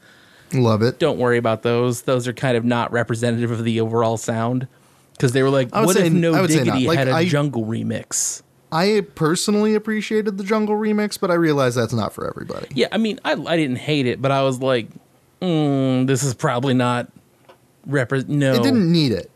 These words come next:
Speaker 2: Did not
Speaker 1: I, I
Speaker 2: need
Speaker 1: guess
Speaker 2: it.
Speaker 1: is how I'd say it. Like,
Speaker 2: Yeah.
Speaker 1: I was like, "Yeah, all right," but album didn't need that.
Speaker 2: No.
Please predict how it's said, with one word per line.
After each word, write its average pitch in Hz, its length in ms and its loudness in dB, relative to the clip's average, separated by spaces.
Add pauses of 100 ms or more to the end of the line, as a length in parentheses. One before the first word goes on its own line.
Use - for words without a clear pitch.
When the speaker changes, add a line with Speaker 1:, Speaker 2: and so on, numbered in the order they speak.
(100)
Speaker 2:
Did 160 180 0
not 151 120 4
Speaker 1:
I, 160 60 2
I 151 80 0
Speaker 2:
need 117 100 0
Speaker 1:
guess 123 200 0
Speaker 2:
it. 120 40 -2
Speaker 1:
is 110 80 -4
how 110 140 -2
I'd 104 120 -4
say 113 120 -4
it. - 140 -8
Like, 139 320 0
Speaker 2:
Yeah. 131 160 2
Speaker 1:
I - 20 4
was 180 120 2
like, 170 160 0
"Yeah, 320 160 0
all 220 180 2
right," 170 220 0 (340)
but 139 340 0 (540)
album 135 300 2
didn't 117 200 2
need 110 200 0
that. 101 220 -8 (120)
Speaker 2:
No. 123 400 2